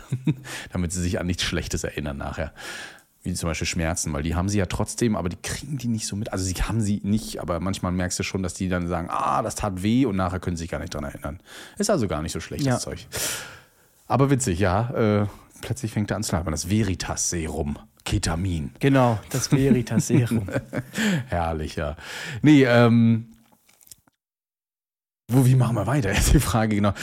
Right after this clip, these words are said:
Speaker 1: Also, wa-, warum wir vorhin von alten Kamellen geredet haben, Katastrophenschutz ist recht alt und wurde auch irgendwann mal abgeschafft. Ich glaub, so nach der Wende, weil als der Kalte Krieg vorbei war, hat man dann beschlossen zu sagen,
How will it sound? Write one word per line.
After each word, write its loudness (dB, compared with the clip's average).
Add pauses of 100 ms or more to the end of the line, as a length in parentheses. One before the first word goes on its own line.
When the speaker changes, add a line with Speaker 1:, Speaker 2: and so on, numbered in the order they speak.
(160)
Speaker 1:
Also, 4
wa-, 2
warum 4
wir 6
vorhin 2
von 4
alten 0
Kamellen 2
geredet -2
haben, -2
Katastrophenschutz -6 (240)
ist -2 (560)
recht -2
alt -2
und -2
wurde 2
auch -4
irgendwann -2
mal 0
abgeschafft. -6
Ich -10
glaub, 0
so 0
nach 0
der 0
Wende, 2
weil 0
als -2
der -2
Kalte -2
Krieg -6
vorbei 0
war, -2 (300)
hat -2
man 2
dann 0
beschlossen 0
zu -2
sagen, -2